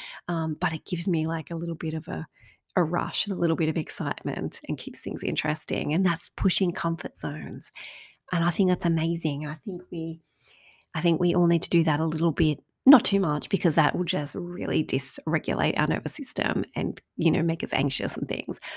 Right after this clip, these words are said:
But I think that just a little bit is, um, an incredible, um, incredible way to move forward or move the needle in,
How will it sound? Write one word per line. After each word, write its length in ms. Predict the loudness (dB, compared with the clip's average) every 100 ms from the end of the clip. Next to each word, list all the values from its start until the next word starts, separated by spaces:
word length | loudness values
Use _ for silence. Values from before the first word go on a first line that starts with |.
| -14 -2
But 120 | 2 4
I 80 |
think 320 | 4 2 0 -2
that 200 | -4 -2
just 220 | -2 2
a 80 | 2
little 300 | 4 4 2
bit 300 | -2 -8 -12 _ _
is, 380 | -2 0 2 2
um, 400 | 0 -2 -4 -6 _ _ _
an 160 | 4 6
incredible, 1300 | 4 0 -6 -6 0 2 4 4 4 2 -2 -4 -4 -2
um, 720 | -2 0 -2 -4 -6 -8 -10 _ -20 _ _ _ _ _ _ -6
incredible 380 | 4 6 8 8
way 180 | 4
to 100 | 4
move 640 | 4 4 6 6 6 6 2
forward 520 | -2 -2 0 -2 -4
or 40 | -4
move 400 | -4 0 -2 0
the 100 | 0
needle 720 | 0 -2 -4 -6 -8 -8 -12 _ -10 -4
in, 380 | -2 -2 -4